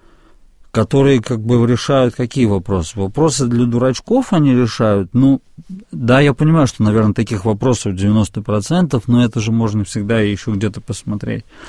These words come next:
А какие-то сложные вопросы, которые невозможно решить самому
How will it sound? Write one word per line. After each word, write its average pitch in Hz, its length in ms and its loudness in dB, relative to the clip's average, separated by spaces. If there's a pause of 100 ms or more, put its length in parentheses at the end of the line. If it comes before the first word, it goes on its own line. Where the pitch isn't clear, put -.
(260)
А - 100 -4
какие-то 127 380 0
сложные 185 500 4
вопросы, 117 480 0
которые 104 360 -2
невозможно 104 720 2
решить 95 520 -10 (260)
самому 107 760 4